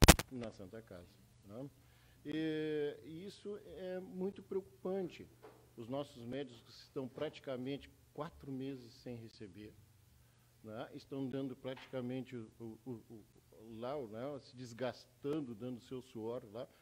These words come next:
pra manter uma, um, um atendimento no hospital. E que, e que tivemos uma assembleia agora há pouco tempo e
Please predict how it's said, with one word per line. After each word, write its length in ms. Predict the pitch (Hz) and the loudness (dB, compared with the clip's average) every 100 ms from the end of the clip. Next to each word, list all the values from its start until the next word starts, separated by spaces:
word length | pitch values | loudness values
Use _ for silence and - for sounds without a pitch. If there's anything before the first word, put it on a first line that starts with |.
| - - | -20 -6
pra 140 | 143 | -2
manter 680 | 147 139 123 - 127 131 147 - - - | 0 0 -2 -6 -6 -6 -6 -14 -20 -8
uma, 480 | 147 147 143 139 - | -4 -2 -2 -2 -6
um, 560 | 156 156 165 180 180 175 - | -8 -8 -8 -10 -12 -14 -14
um 200 | 165 160 | -8 -4
atendimento 680 | 151 156 147 139 139 131 - | -2 -2 -4 -2 -2 -4 -4
no 100 | 135 | -6
hospital. 560 | 131 - 139 - 113 110 - - - - - | -6 -10 -14 -6 -6 -6 -12 -20 -20 -20 -14
E 120 | 117 113 | -10 -10
que, 640 | - 120 123 131 127 120 - - - | -8 -6 -2 -2 -4 -6 -16 -20 -12
e 100 | 117 | -12
que 680 | - 117 113 113 113 113 107 | -10 -8 -4 -4 -4 -6 -8
tivemos 440 | 113 120 127 117 | -8 -6 -4 -4
uma 140 | 117 113 | -6 -8
assembleia 580 | - 110 107 107 117 | -8 -8 -6 -6 -6
agora 300 | 113 104 107 | -8 -8 -8
há 20 | 104 | -10
pouco 320 | - 113 - - | -12 -14 -14 -10
tempo 440 | 120 143 175 190 - - - - 135 | -8 -8 -10 -12 -14 -20 -20 -18 -10
e 400 | 131 139 131 | -6 -4 -4